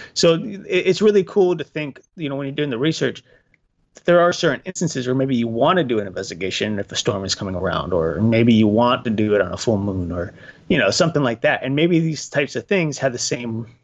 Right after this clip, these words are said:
same results or consequences as what these guys are seeing over there at the base, uh, in regards to this dog man or whatever it is walking around in the woods.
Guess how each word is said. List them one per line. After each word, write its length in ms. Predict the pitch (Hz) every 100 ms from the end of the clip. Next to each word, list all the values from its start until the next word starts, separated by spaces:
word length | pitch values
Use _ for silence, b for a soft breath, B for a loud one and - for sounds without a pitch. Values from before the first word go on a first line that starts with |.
| _ _ _ _ _ _ _ _ _
same 640 | - - 185 165 160 151
results 500 | 151 147 156 143 131
or 40 | 143
consequences 680 | 131 131 - 123 127 135 131 b b _
as 240 | 131 127 131
what 140 | 113
these 180 | 117 117
guys 240 | 113 104
are 40 | 101
seeing 520 | - 101 98 95 92
over 220 | 98 95
there 160 | 92 87
at 100 | 82
the 60 |
base, 380 | 90 107 95 - B B B -
uh, 100 | 90
in 120 | 107
regards 240 | 101 98
to 60 | 101
this 160 | 95
dog 280 | - 90 92
man 280 | 85 90 90
or 260 | 82 85 82 _ _ - - _ -
whatever 480 | 101 104 107 98 95
it 80 | 92
is 260 | 90 - B B -
walking 300 | - 110 -
around 300 | 95 101 95
in 60 | 90
the 60 | 90
woods. 520 | 98 120 92 87